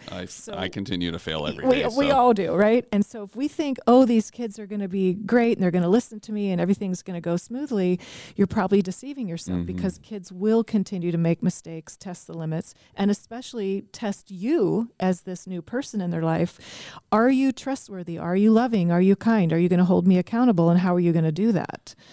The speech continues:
Speaker 1: Well, and I think it's important that people know that you could coach them up in that. If you're feeling like you're gonna go into this situation and you are not prepared to know how to handle that, as,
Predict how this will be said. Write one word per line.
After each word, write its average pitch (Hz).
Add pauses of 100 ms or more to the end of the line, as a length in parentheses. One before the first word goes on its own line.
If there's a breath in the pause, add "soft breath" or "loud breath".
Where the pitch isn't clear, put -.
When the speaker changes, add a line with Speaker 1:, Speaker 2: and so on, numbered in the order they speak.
(280 loud breath)
Speaker 1:
Well, 107
and 110
I 110
think 110
it's 98
important 95
that 82
people 82
know 78
that 69
you 80
could -
coach -
them 69
up 69
in 64
that. 50
If -
you're 104
feeling 98
like 85
you're 90
gonna 85
go 82
into 78
this 76
situation 78
and 76
you 82
are 80
not 76
prepared 76
to 76 (380 soft breath)
know 90
how 110
to 117
handle 127
that, 139
as, 85